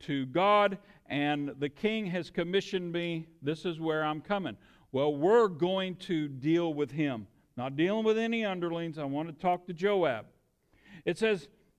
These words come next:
"When he had come near to her," Joab, "the woman said, 'Are you Joab?' And he answered, 'I am.' Then she said to him, 'Hear the words of your ma-, maidservant.' And he answered, 'I am listening.'"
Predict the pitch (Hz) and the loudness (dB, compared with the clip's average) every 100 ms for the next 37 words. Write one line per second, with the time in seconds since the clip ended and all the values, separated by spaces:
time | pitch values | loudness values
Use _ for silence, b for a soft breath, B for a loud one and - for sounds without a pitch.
0 | _ _ _ _ _ _ - - 143 208 | _ _ _ _ _ _ -20 -10 2 4
1 | 269 240 233 220 214 202 - 175 170 - | 4 2 2 2 0 -4 -8 -6 -6 -6
2 | 196 185 185 240 240 233 175 139 135 139 | -4 -2 0 2 2 0 -4 -2 -2 -2
3 | 156 - 127 190 175 135 131 147 b b | -6 -12 -2 0 2 2 2 -2 b b
4 | b - 170 208 233 220 - 254 240 160 | b 0 2 4 2 -2 0 0 2 2
5 | 165 196 175 208 247 202 139 135 143 143 | 0 -2 2 4 6 6 4 2 0 0
6 | 147 151 - 156 147 156 254 226 117 - | -2 -4 -4 -2 2 2 2 -2 -6 -12
7 | _ _ _ _ _ _ 156 233 240 262 | _ _ _ _ _ _ 0 0 2 -4
8 | - 262 254 214 190 196 190 180 175 226 | 0 0 2 2 2 0 -2 -4 -2 0
9 | 269 262 247 233 226 185 208 208 208 202 | 0 0 4 6 6 4 0 2 2 4
10 | 202 214 208 160 185 240 196 - 160 143 | 2 2 -2 2 4 4 0 -4 -2 0
11 | 143 165 - B B 156 - 175 208 208 | -2 -6 -10 B B -20 -2 4 6 6
12 | 226 202 202 277 277 - 185 185 185 - | 4 2 2 2 -2 0 0 2 -2 -10
13 | _ _ - 214 233 233 233 247 - 214 | _ _ 0 2 2 2 6 4 4 -2
14 | 202 147 104 | -2 -2 -4